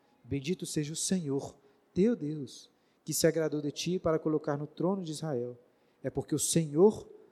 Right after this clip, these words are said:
ama Israel para sempre, que te constituiu rei para executares juízo e justiça." Ela conheceu a aliança do amor de Deus para com Israel.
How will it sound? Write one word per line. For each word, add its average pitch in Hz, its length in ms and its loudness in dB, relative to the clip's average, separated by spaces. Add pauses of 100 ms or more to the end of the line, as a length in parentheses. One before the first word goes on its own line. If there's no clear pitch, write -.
(120)
ama 180 320 4
Israel 143 380 0
para 151 220 -2
sempre, 143 480 -6 (340)
que 151 140 -8 (180)
te 151 160 2
constituiu 233 720 4
rei 135 400 2 (300)
para 143 140 0
executares 127 800 -4 (200)
juízo 120 440 -4
e 117 40 -2
justiça." 123 540 -10 (260)
Ela 139 140 -6
conheceu 151 420 -2
a 143 60 -4
aliança 180 640 0 (580)
do 135 100 2
amor 180 340 4
de 190 140 -4
Deus 156 500 -4 (240)
para 156 160 0
com 165 100 -8
Israel. 156 460 -8